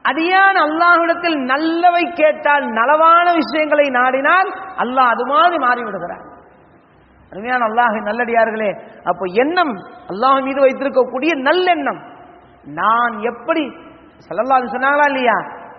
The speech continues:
அவநம்பிக்கையோடு ஒரு மனிதன் அல்லாஹ்வை சந்தித்தால், அவன் இணை வைக்கக்கூடிய ஒரு ஒருவனாக ஆகிவிட்டான். எது நடந்தாலும் என் ரப்பு நடத்துறான், எனக்கு ஒரு நோய் கொடுத்தா என் ரப்பு கொடுத்தான், எனக்கு சகல வசதியை கொடுத்தா என் ரப்பு கொடுத்தான்,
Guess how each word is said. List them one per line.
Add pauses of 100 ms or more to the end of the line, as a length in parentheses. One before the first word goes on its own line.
(440)
அவநம்பிக்கையோடு
ஒரு
மனிதன்
அல்லாஹ்வை
சந்தித்தால், (400)
அவன்
இணை
வைக்கக்கூடிய
ஒரு
ஒருவனாக (160)
ஆகிவிட்டான். (1700)
எது
நடந்தாலும்
என்
ரப்பு
நடத்துறான், (960)
எனக்கு
ஒரு
நோய்
கொடுத்தா
என்
ரப்பு
கொடுத்தான், (1200)
எனக்கு
சகல
வசதியை
கொடுத்தா
என்
ரப்பு
கொடுத்தான்,